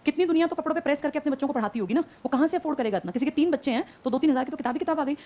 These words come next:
और किताब से काम थोड़ी चलता है, Copy नहीं चाहिए, पेन नहीं चाहिए, stationery नहीं चाहिए। एक सरकारी स्कूल में पढ़ने वाला बच्चा भी पाँच से सात हज़ार रुपए खर्च करता है, तो इतना afford करना बड़ा मुश्किल है बहुत लोगों के लिए। इसीलिए पढ़ लो। मुझे सच में अचंभा हुआ था कि सरकारी स्कूलों की किताबें भी सौ प्लस कूद गई हैं, नहीं तो पाँच पाँच, दस दस की किताब।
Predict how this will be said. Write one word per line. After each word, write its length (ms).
और 60
किताब 280
से 80
काम 140
थोड़ी 140
चलता 200
है, 120
Copy 240
नहीं 100
चाहिए, 260
पेन 260
नहीं 120
चाहिए, 180
stationery 340
नहीं 100
चाहिए। 260
एक 120
सरकारी 380
स्कूल 180
में 80
पढ़ने 220
वाला 140
बच्चा 200
भी 80
पाँच 200
से 120
सात 180
हज़ार 140
रुपए 120
खर्च 140
करता 200
है, 60
तो 60
इतना 160
afford 260
करना 160
बड़ा 120
मुश्किल 240
है 60
बहुत 220
लोगों 120
के 100
लिए। 100
इसीलिए 300
पढ़ 180
लो। 100
मुझे 380
सच 180
में 80
अचंभा 240
हुआ 140
था 100
कि 80
सरकारी 300
स्कूलों 180
की 60
किताबें 240
भी 100
सौ 200
प्लस 180
कूद 160
गई 120
हैं, 100
नहीं 280
तो 60
पाँच 180
पाँच, 140
दस 120
दस 100
की 60
किताब। 240